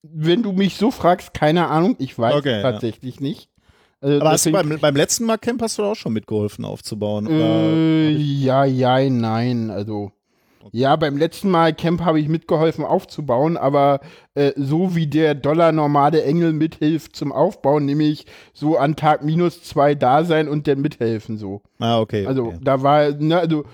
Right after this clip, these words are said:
Speaker 1: äh, da bin ich, da war ich ja, hör mal, vor vier Jahren war ich noch ein stinknormaler Engel, der Türschichten gemacht hat, so.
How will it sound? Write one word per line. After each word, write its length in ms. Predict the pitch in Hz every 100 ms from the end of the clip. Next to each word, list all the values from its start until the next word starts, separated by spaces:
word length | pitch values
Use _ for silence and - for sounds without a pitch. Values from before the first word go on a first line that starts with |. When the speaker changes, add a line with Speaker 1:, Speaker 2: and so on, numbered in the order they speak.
| - -
Speaker 1:
äh, 160 | 156 -
da 160 | 151 147
bin 200 | 147 175
ich, 300 | 175 160 -
da 200 | 147 143
war 180 | 139 156
ich 120 | 156 135
ja, 140 | 123 131 - - _ - - - - _ _
hör 220 | - 113
mal, 200 | 160 147 -
vor 200 | - 135
vier 320 | - 160 156
Jahren 380 | 127 117 139 165
war 140 | 135
ich 60 | 143
noch 140 | 151
ein 80 | 135
stinknormaler 800 | 135 - 151 156 143 143 139 131
Engel, 220 | 110 147 143
der 200 | 131 120
Türschichten 680 | 160 156 - 123 - -
gemacht 440 | 139 127 143 - -
hat, 240 | 151 -
so. 220 | - 165